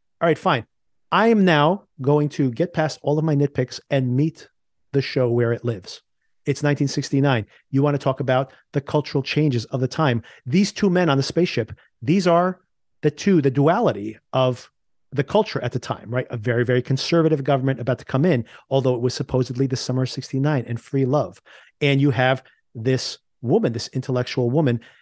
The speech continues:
caught between these two men, or maybe they're both these two men inside of the spaceship. It's the two aspects of masculinity in our culture. That's what the show's talking about. And I think it is. I think it's trying to explore this.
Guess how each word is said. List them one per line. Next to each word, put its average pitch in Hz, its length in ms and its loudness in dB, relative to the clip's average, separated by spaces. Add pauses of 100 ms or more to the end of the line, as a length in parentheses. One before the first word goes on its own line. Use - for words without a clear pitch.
(200)
caught 160 240 0
between 151 340 0
these 139 200 -2
two 156 180 0
men, 147 280 2
or 127 180 0
maybe 127 380 0
they're 139 120 -2
both 196 220 -2
these 185 160 -2
two - 200 -2
men 226 200 2
inside 170 300 -4
of 175 80 -6
the 175 40 -6
spaceship. - 520 -4
It's 190 180 0
the 226 100 0
two 240 300 -2
aspects - 680 -2 (340)
of 165 240 -2 (240)
masculinity 156 800 0
in 160 200 0
our 156 120 0
culture. 139 520 -4 (240)
That's 220 240 -2
what 196 120 -2
the 151 80 -2
show's 147 240 0
talking 180 220 0
about. 131 200 0 (300)
And 262 100 2
I 320 80 4
think 220 260 0
it 233 100 0
is. 254 300 4
I 165 100 0
think 185 200 -4
it's - 160 -2
trying 160 360 0
to 160 120 0
explore 147 420 0
this. 143 200 0